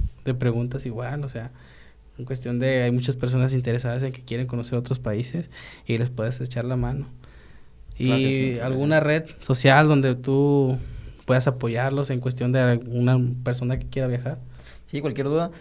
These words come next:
Speaker 2: Igual en Instagram me conocen como Iván I C M. Este, ahí estoy en Instagram.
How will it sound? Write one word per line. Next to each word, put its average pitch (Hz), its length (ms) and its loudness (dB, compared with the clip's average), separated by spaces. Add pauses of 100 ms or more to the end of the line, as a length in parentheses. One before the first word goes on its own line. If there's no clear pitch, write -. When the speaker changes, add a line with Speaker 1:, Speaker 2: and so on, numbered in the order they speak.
(140)
Speaker 2:
Igual 117 380 2
en 127 380 0
Instagram 143 340 -2
me 123 80 -4
conocen 123 260 -4
como 123 400 -2
Iván 120 460 -6
I 123 100 -6
C 120 240 -4
M. 160 260 -6 (680)
Este, 113 560 -12
ahí 107 160 -6
estoy 117 220 -8
en 117 80 -6
Instagram. 143 380 -6